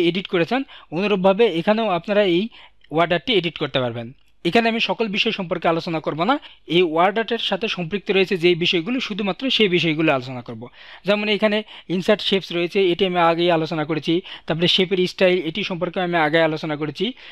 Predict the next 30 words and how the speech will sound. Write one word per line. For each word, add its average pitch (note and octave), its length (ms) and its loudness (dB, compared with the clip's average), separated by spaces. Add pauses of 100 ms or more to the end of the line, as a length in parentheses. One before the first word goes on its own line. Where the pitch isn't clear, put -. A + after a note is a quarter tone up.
(120)
তারপরে F#3+ 360 0 (140)
এখানে G3 300 2
যে F#3+ 120 -2 (120)
টেক্সট G#3 260 2
রয়েছে, F3 260 -2
এটি F3 260 -2
সম্পর্কেও F#3+ 420 -4
আমি F3+ 200 2
আগে D#3+ 200 2
আলোচনা E3 300 -2
করেছি। D#3+ 320 -6 (360)
টেক্সট F#3+ 240 2
বক্স G3+ 200 -4
সম্পর্কে F#3 440 -4
যখন F3+ 220 -2
আমি F3 140 0
আলোচনা E3+ 340 0
করেছি, G3 300 -4
তখন G#3 280 0
এই F3 240 4
বিষয়গুলি E3+ 480 0
সম্পর্কে E3 400 -4
আমি G3 140 0
বর্ণনা C3+ 360 0
করেছি। A#2+ 340 -8 (400)
তারপরে G3+ 240 0
এখানে G3 260 2
অ্যারেঞ্জ, F3+ 320 2
এগুলো F3+ 320 -4
আমি F#3+ 180 -2